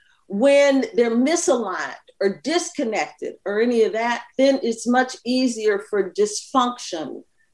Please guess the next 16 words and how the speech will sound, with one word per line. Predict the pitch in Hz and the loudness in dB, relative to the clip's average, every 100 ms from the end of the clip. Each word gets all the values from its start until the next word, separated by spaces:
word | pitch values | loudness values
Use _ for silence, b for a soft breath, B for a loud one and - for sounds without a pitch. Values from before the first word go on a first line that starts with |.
| - | -10
to | 240 - | -6 0
enter | 247 247 247 233 | 2 2 0 0
in | 233 220 208 | 2 2 2
this | 190 - | -2 -2
multidimensional | 202 202 196 208 185 185 175 175 - 170 151 151 | -2 -2 -2 -2 -2 -2 -2 -2 -6 -10 -10 -10
system. | - _ 160 165 - - _ - B B B B | -14 _ -12 -12 -14 -16 _ -20 B B B B
So | - - 311 285 277 247 - _ - | -6 0 2 4 4 2 -2 _ -6
it, | 277 269 | -4 -2
the | 247 | -4
whole | 240 240 339 320 | -4 -2 0 2
idea | 294 233 214 294 311 254 185 160 - - | 0 0 -2 -4 -2 0 -2 -2 -8 -10
was | 202 233 226 220 202 202 - _ _ - | 0 2 4 4 2 -6 -16 _ _ -10
to | - 254 226 214 202 196 - | -4 -2 0 -2 -2 -6 -10
support | - - 226 - - 294 285 269 - 214 | -14 -2 -2 -2 -4 2 4 2 -2 -10
and | 220 226 | -10 -8
have | 277 247 240 | -6 -4 -6